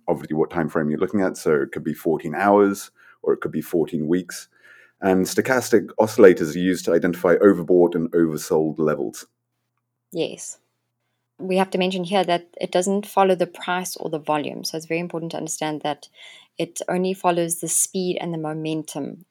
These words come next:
Speaker 2: of the underlying market. And the, the basic idea behind it is that the momentum of a, an asset's price will often change before the price movement of the instrument actually changes direction.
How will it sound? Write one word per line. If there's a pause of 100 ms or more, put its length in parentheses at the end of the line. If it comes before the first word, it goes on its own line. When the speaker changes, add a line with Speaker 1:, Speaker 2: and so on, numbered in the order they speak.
Speaker 2:
of
the
underlying
market. (160)
And (300)
the,
the
basic
idea
behind
it (720)
is
that
the
momentum (120)
of (440)
a,
an
asset's
price
will
often
change
before
the
price
movement
of
the
instrument
actually
changes
direction.